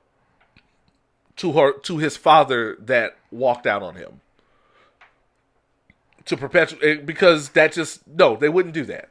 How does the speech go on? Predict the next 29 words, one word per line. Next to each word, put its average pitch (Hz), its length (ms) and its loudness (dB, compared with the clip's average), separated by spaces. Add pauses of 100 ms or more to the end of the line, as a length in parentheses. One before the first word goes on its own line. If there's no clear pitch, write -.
(140)
And, 139 220 0
and 131 340 -4
it 131 80 -4
was 135 180 -6
just, 123 320 -10
it 147 80 -4
was, 120 340 -6
it 135 100 -6
was, 123 260 -12
it 135 80 -4
was 123 160 -8
tone 185 320 -2
deaf. 160 320 0 (680)
And 123 540 -2 (480)
like 151 180 0
I 165 100 0
say, 127 400 -2 (220)
and 131 360 -6
from 147 260 -6
what 214 140 6
I 220 160 6
understand, 175 560 -4
he 190 100 -8
was 175 160 -6
uncomfortable 180 560 -6
with 185 120 -4
the 180 80 -14
scene. 180 560 -10 (1400)
Um, 120 600 -2